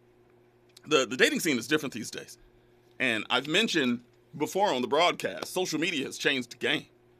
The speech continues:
Uh, when I was a kid, it was all about, you know, do,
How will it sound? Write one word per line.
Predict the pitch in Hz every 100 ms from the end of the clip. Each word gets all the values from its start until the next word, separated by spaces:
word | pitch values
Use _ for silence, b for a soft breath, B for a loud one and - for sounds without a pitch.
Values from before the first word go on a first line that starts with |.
| b b b b -
Uh, | 113
when | 87 113
I |
was | 151
a | 156
kid, | 180 226 147 - _ _ _ - -
it | 127
was | 123
all | 127 139
about, | 139 131 - _ -
you | 143
know, | 135 160 - 127
do, | 131